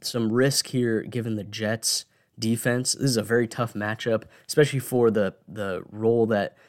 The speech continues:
Noah Brown, the utilization that Noah Brown is projected to be in.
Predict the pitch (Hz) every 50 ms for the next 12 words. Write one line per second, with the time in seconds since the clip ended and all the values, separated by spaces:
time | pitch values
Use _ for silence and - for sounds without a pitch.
0 | _ _ _ - 110 120 117 113 104 107 107 107 110 107 107 107 139 147 131 107
1 | 104 101 101 110 117 113 - 113 107 85 - 110 110 101 85 107 101 104 95 90
2 | - - 87 85 82 - - 98 98 - - 123 120 123 120 - - 120 117 117
3 | 110 - - 107 - 113 117 - - 104 117 120 127 143 147